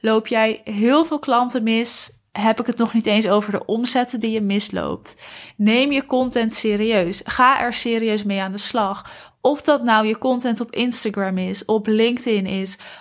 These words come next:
of het in de vorm van een podcast is of van een masterclass, dat maakt me echt geen donder uit. Ik wil dat je het serieus neemt, zodat jij er klanten uit gaat halen.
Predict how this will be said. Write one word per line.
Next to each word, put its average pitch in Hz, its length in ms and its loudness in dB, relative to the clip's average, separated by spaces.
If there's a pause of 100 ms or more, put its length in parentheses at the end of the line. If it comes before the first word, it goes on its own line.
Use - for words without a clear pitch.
(160)
of 240 340 4
het 240 100 -8
in 247 120 2
de 247 60 -2
vorm 247 280 0
van 240 140 -2
een 240 160 -2
podcast 233 560 0
is 226 160 -2
of 226 120 -4
van 226 200 0
een 214 120 2
masterclass, 220 800 0 (240)
dat 240 200 2
maakt 254 280 2
me 247 60 -2
echt - 320 0
geen 233 260 -2
donder 226 360 2
uit. 190 360 2
Ik 214 100 -6
wil 254 400 2
dat 233 180 -2
je 233 80 0
het 226 120 -4
serieus 226 600 0
neemt, 202 360 -4
zodat 220 440 0
jij 247 240 2
er 220 140 0
klanten 247 400 0
uit 196 220 0
gaat 185 200 -4
halen. 180 560 -4